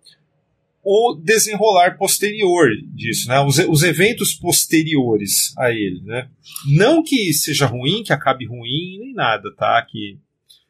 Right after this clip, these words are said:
estrague a história. Não, não é isso. Mas eu acho que a história, ela tem seus elementos mais, mais bacanas, assim, elementos que fazem mais a gente pensar justamente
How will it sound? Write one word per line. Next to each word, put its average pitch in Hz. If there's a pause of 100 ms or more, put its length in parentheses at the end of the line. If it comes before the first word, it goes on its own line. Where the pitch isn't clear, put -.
(140)
estrague 135
a 156
história. 110
Não, 131
não 139
é 156
isso. - (380)
Mas 220 (1120)
eu 208
acho 208
que 220
a 185
história, 180
ela 175
tem 190
seus 202
elementos 165
mais, 151 (160)
mais 139
bacanas, 151
assim, 147
elementos 139
que 139 (460)
fazem 156
mais 143
a 135
gente 135
pensar 156
justamente 151